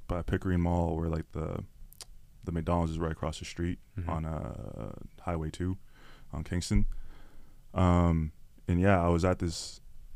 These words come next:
Speaker 1: I was at, at the Moxie's across the street, just, like, me and I was some friends from university. We were all back in town. It was, like, January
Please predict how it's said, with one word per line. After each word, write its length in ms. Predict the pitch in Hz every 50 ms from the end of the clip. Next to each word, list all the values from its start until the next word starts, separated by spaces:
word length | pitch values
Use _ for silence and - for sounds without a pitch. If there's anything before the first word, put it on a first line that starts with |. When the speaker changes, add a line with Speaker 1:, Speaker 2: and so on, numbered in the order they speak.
| - - -
Speaker 1:
I 80 | 90
was 120 | 90 87 101
at, 160 | 98 95 - -
at 120 | 92 90 -
the 60 | 87
Moxie's 400 | 85 90 95 101 - - 104 87
across 240 | - 107 92 85 85
the 60 | 85
street, 360 | - - - 92 87 80 76
just, 180 | - 82 78 -
like, 140 | 82 76 78
me 200 | 82 85 85 85
and 100 | 82 78
I 40 |
was 140 | 73 80 -
some 120 | - 80 76
friends 580 | - 82 85 82 80 78 76 - - - - - - -
from 160 | - 92 85
university. 720 | 85 85 82 76 82 82 80 - 87 82 82 85 85 80 - - - - - - - -
We 80 | 82
were 80 | 82 82
all 120 | 82 85
back 220 | 80 80 80 82 -
in 80 | 82
town. 400 | 80 - 82 82 82 82 82 82
It 60 | 82 80
was, 120 | 80 76
like, 160 | 85 82 82 78
January 840 | - 90 85 85 85 82 82 82 80 80 80 80 80 78 78 76